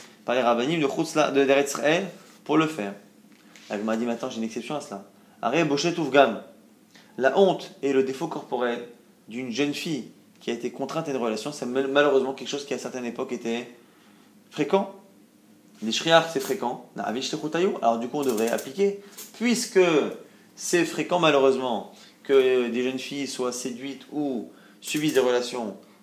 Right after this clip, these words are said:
non voulues, et qu'il y a rémunération Bochet Uvgam, pourquoi on n'applique pas ça alors que c'est fréquent ? La Gemara dit, Amri Achinami. Darafapa Akbe Arba Meazouzé les Bochet. La Gemara dit, tu as raison.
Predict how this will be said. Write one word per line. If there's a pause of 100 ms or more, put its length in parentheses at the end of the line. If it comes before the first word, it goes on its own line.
(120)
non
voulues, (540)
et
qu'il
y
a
rémunération
Bochet
Uvgam,
pourquoi
on
n'applique
pas
ça
alors
que
c'est
fréquent ? (100)
La
Gemara
dit, (360)
Amri
Achinami. (520)
Darafapa
Akbe
Arba
Meazouzé
les
Bochet. (340)
La
Gemara
dit,
tu
as
raison.